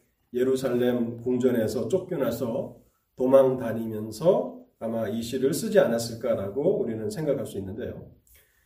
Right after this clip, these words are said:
육 절에 그 힌트가 있습니다. "내 하나님이여, 내 영혼이 내 속에서 낙심이 되므로 내가 요단 땅과 헤르몬과 미살산에서 주를 기억하나이다." 여기 육 절에 나와 있는 이 지명들은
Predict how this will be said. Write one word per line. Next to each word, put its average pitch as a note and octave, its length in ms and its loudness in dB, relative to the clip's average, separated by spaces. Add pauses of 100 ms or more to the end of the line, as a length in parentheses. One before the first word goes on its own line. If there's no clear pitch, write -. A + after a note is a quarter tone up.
(260)
육 - 180 0
절에 G3+ 300 10
그 E3 100 0
힌트가 G#3+ 400 0
있습니다. A2+ 540 -4
"내 C#3+ 160 0
하나님이여, D#3+ 960 2
내 C3 540 8
영혼이 C#3 640 0 (480)
내 B2+ 280 0
속에서 D3+ 460 -2
낙심이 D3 500 -2
되므로 C#3+ 760 2 (320)
내가 B2+ 360 6
요단 D#3 420 4
땅과 D3+ 680 2
헤르몬과 E3+ 880 4 (300)
미살산에서 F3 1000 2
주를 C#3+ 320 -6
기억하나이다." G#2+ 1040 -4 (1300)
여기 F3+ 640 6
육 F3 160 -2
절에 F#3+ 200 10
나와 D3 320 6
있는 D#3 280 0
이 C#3+ 100 0
지명들은 C#3+ 840 0